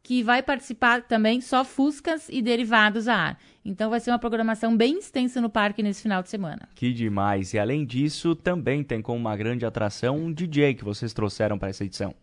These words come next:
Speaker 1: Isso. Como a gente tá inovando, né? Esse ano a gente trouxe pra Amaral o D J Combination.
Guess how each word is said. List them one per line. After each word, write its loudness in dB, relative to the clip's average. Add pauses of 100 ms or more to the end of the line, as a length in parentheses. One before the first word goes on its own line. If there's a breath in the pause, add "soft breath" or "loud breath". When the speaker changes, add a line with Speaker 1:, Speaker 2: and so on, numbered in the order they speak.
(120)
Speaker 1:
Isso. 0
Como 4
a 8
gente 0
tá 6
inovando, 4
né? 2
Esse -2
ano 2
a 0
gente -2
trouxe -2
pra 0
Amaral 4 (480 soft breath)
o 2
D 0
J 6
Combination. 0